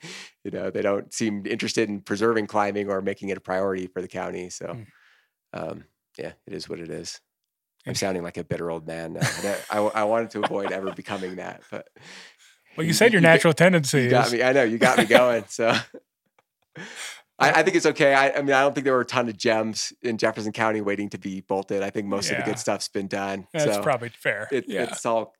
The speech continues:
Speaker 1: it's fine, you know. But yeah, I mean, my larger point is I think this, like,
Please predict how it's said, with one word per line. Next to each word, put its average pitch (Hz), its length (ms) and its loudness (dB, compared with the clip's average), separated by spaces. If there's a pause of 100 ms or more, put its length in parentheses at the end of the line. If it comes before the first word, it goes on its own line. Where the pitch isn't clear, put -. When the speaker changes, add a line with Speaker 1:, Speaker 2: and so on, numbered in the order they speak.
Speaker 1:
it's 110 320 -6
fine, 101 500 -6 (120)
you 110 120 -8
know. 95 320 -6
But 143 280 6
yeah, 123 180 6
I 120 40 6
mean, 139 260 2
my 143 100 2
larger 143 300 4
point 131 240 2
is 113 80 0
I 113 80 4
think 123 240 -2
this, 113 180 -2
like, 101 260 -2